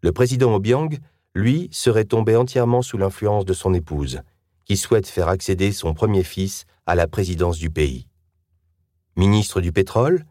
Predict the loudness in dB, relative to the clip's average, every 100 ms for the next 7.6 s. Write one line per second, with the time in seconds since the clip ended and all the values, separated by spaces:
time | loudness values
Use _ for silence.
0 | _ _ _ -2 2 4 4 2 0 0
1 | 0 0 0 -2 0 0 2 0 0 -4
2 | -4 -2 0 0 2 0 -2 _ _ 0
3 | 2 2 2 2 2 0 2 2 0 -2
4 | -4 -2 0 -2 0 0 0 -2 -4 -6
5 | -6 -14 _ _ -2 2 2 0 -4 -2
6 | 0 2 2 2 0 0 -2 0 2 0
7 | -2 -2 -2 -2 -6 -8